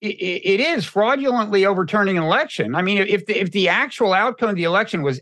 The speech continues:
A, and this person wants to install, you know, someone other than the legitimate winner, I would say that's a bad act. But are you saying that that question aside, there have to be acts committed,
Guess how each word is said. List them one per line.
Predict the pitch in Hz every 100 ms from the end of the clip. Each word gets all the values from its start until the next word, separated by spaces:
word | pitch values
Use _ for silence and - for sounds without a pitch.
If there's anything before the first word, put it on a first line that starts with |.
| 190
A, | 247 220 147 175 226 - _ _ _ _
and | 170 170
this | 240 -
person | - 208 190 208 185 180 170 _ -
wants | 208 -
to | - 185
install, | 175 147 - 196 185 180 170 170 170 _ _ _
you | 185
know, | 175
someone | 160 196 185
other | 254
than | 233 196
the | 175
legitimate | 160 202 180 170
winner, | 202 247 190
I | 202
would | 320
say | 269
that's | 185 196
a | 175
bad | 175 180
act. | 233 151
But | 214
are | 202
you | 226 269
saying | 311 247 202
that | 170
that | 165 147 220 277 -
question | - 254 233 220 175
aside, | 147 - 240 277 247 135 107 107 143 160 - _ _ _
there | 190
have | 165 220 233
to | - 190
be | 180 190 180 175 165 _ _ _ -
acts | 202 240 240 - -
committed, | - 180 208 214 185 151